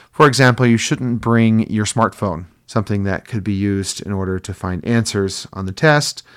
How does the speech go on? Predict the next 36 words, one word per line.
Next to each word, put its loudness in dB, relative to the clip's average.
That's -6
cheating, 4
and 0
so 2
they 2
don't -2
want -6
you -4
to -8
bring -4
that -8
to -6
the -8
test. -12
The 2
next 2
question 2
is, 0
what 2
are 4
the 2
two 4
major 2
parts 2
of 4
this -2
multiple 2
choice 0
test -4
that 0
you're 2
going 4
to -10
be 0
tested -6
on? -10